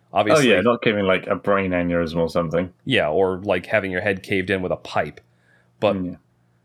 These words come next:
Speaker 1: like, um, I don't know. I've never, I've
Speaker 2: Everyone
Speaker 1: never
Speaker 2: needs to get beaten to death at some point. <laughs>
Speaker 1: I've never, uh, broken a bone, but I have actually broken my nose before, which is,
Speaker 2: Yeah.
Speaker 1: it's not actually a bone.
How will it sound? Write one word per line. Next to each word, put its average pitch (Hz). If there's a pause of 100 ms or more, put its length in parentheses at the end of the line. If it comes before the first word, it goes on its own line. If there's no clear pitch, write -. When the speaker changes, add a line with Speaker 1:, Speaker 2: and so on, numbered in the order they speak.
(240)
Speaker 1:
like, 101
um, 95 (1700)
I 123
don't 104
know. 104
I've 160
never, 185
I've 135
Speaker 2:
Everyone 143
Speaker 1:
never 131
Speaker 2:
needs 123
to 110 (380)
get -
beaten 135
to 113
death 117
at 101
some 135
point. 101 (280)
<laughs> -
Speaker 1:
I've 151
never, 170
uh, 107 (200)
broken 117
a 104
bone, 95
but 82
I 95
have 123
actually 113
broken 98
my 85
nose 87
before, - (200)
which -
is, 107
Speaker 2:
Yeah. 87 (120)
Speaker 1:
it's -
not 104
actually 90
a 78
bone. 85